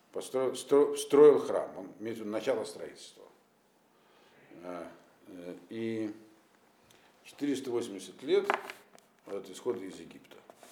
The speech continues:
Месяц Зив, э, сейчас этот месяц называется Ияр. До того, как евреи попали в Вавилонию, на-, названия месяцев были другие.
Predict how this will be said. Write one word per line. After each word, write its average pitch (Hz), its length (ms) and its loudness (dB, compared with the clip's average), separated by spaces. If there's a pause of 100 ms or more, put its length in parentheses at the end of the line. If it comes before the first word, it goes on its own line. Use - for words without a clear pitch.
(360)
Месяц 131 320 -2
Зив, 151 380 -6 (240)
э, 107 340 -2 (380)
сейчас 147 240 -2
этот 113 180 -8
месяц 123 280 -8
называется 104 560 0 (100)
Ияр. 104 420 -2 (1300)
До 123 840 4
того, 113 220 0
как 107 160 -8
евреи 110 260 -4
попали 101 320 -2
в 98 100 -2
Вавилонию, 117 640 -4 (500)
на-, 95 200 -12
названия 104 360 -4
месяцев 113 440 -8
были 113 240 -6
другие. 107 560 -10